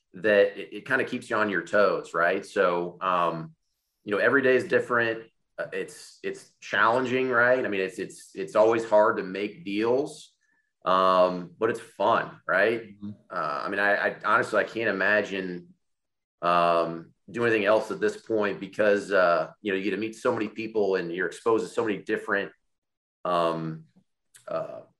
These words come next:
Speaker 1: organizations and, and, and parts of the city and, and different deal types that it just, uh,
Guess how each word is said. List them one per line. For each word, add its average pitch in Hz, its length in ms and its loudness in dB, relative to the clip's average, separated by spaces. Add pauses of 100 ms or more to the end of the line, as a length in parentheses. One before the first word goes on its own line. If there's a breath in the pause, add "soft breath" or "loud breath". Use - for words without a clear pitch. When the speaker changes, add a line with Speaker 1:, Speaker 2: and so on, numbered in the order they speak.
Speaker 1:
organizations 104 960 0
and, 82 300 -8
and, 80 440 -10
and 80 400 -12
parts 110 260 2
of - 60 -18
the 87 80 -10
city 117 800 -2
and, 80 240 -8
and 80 280 -12 (200)
different 98 340 -6
deal 110 200 -2
types 95 420 0
that 90 160 -2
it 85 140 -8
just, - 400 -6
uh, 80 320 0